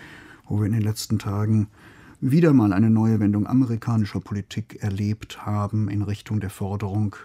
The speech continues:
doch schweres militärisches Gerät dort zu lassen, um bestimmte Öleinlagen zu schützen.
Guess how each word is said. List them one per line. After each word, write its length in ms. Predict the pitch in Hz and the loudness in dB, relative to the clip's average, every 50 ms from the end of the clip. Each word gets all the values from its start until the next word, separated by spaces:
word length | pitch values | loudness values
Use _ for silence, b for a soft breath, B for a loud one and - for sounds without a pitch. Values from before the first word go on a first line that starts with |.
| - - - | -20 -14 -10
doch 160 | 101 95 - | -10 -10 -10
schweres 480 | - - - 113 110 104 107 104 - | -10 -6 -4 -4 -2 -2 -4 -6 -6
militärisches 800 | 110 101 104 98 - - 110 110 107 101 101 - - 104 107 - | -6 -4 -4 -6 -6 -6 -4 -4 -4 -4 -6 -8 -8 -10 -10 -8
Gerät 360 | - 110 95 95 98 101 98 - | -8 -8 -8 -6 -6 -8 -8 -8
dort 280 | - 98 92 95 101 - | -10 -10 -8 -10 -10 -10
zu 140 | - - | -8 -6
lassen, 400 | 101 101 101 101 - - 110 104 | -6 -6 -6 -6 -6 -4 -4 -2
um 140 | - 98 98 | -2 -2 -6
bestimmte 440 | 92 95 - - 104 101 98 - - | -6 -6 -8 -6 -6 -6 -6 -6 -8
Öleinlagen 960 | - 135 110 104 110 110 107 104 101 98 98 98 98 98 95 98 98 90 - | -6 -4 -4 -4 -4 -4 -4 -4 -4 -2 -4 -4 -4 -4 -4 -6 -6 -8 -8
zu 160 | - - - | -10 -12 -10
schützen. 460 | - - 139 147 - - - 143 143 | -6 -4 -4 -4 -4 -2 -2 -2 -2